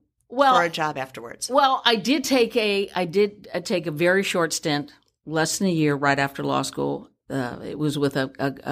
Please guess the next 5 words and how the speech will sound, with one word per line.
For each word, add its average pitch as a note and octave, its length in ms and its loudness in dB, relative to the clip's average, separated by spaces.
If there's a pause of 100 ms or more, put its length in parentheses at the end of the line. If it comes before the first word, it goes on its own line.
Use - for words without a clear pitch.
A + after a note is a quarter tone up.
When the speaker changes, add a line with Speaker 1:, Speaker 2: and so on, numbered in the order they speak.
(140)
Speaker 1:
a - 80 -10
corporate D#3 360 -2
counsel. D3+ 480 -10 (920)
Lovely G#3 480 4
people, F#3 580 -10